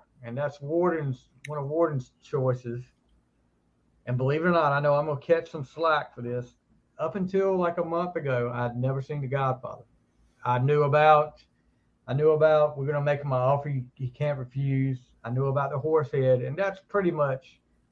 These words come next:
all I knew about the movie. But I watched it twice. I watched it last week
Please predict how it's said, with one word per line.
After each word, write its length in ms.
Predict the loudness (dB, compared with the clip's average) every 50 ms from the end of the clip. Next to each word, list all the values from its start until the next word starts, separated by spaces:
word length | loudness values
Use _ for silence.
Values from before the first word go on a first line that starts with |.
| _ _ _ -2
all 160 | 0 2 2
I 140 | 2 2 2
knew 160 | 2 2 2
about 240 | 0 0 -2 -6 -6
the 40 |
movie. 200 | -10 -12 -12 -14 -16 _ _ -20
But 100 | -20 -20 _ _ _ _ _ -20
I 80 | -16
watched 360 | -10 -6 -4 -4 -4 -6 -8
it 80 | -14 -6
twice. 380 | 0 4 4 6 6 4 2 0
I 40 |
watched 280 | 2 2 2 0 0 -4
it 60 | -2
last 360 | 0 2 2 2 2 0 0
week 300 | 0 2 2 2 2 0